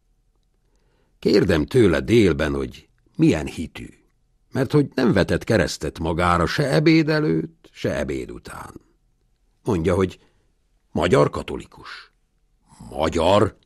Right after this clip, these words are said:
Az, azt mondja. No, mondok, még ezt se hallottam. Hol laknak olyanok? Mindenfelé. Például? Például Gyöngyösön és Egerben és mindenfelé az országban.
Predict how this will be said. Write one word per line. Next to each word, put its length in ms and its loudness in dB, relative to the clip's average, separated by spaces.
Az, 380 -2
azt 200 -12
mondja. 380 -12
No, 200 2
mondok, 560 0
még 220 2
ezt 140 4
se 120 0
hallottam. 680 -6
Hol 280 2
laknak 360 -2
olyanok? 580 -12
Mindenfelé. 1120 -6
Például? 840 2
Például 680 6
Gyöngyösön 720 6
és 180 -8
Egerben 600 4
és 140 -6
mindenfelé 640 -2
az 120 -2
országban. 920 -10